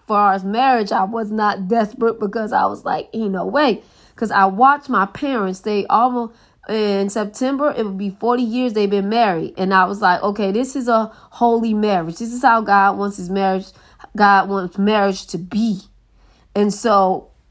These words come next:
I looked at their lives, and their lives matched what's, what is in the Holy Scriptures. And I was like, "Okay, well, this man is not like this, and how our relationship is not like that." So, mm-mm. And all relationships are not the same,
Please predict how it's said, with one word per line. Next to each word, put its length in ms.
I 140
looked 180
at 180
their 240
lives, 580
and 140
their 140
lives 400
matched 300
what's, 260
what 320
is 140
in 180
the 100
Holy 300
Scriptures. 560
And 100
I 60
was 140
like, 220
"Okay, 320
well, 220
this 300
man 420
is 160
not 240
like 240
this, 200
and 120
how 180
our 200
relationship 560
is 100
not 180
like 180
that." 100
So, 480
mm-mm. 580
And 180
all 220
relationships 680
are 120
not 260
the 80
same, 540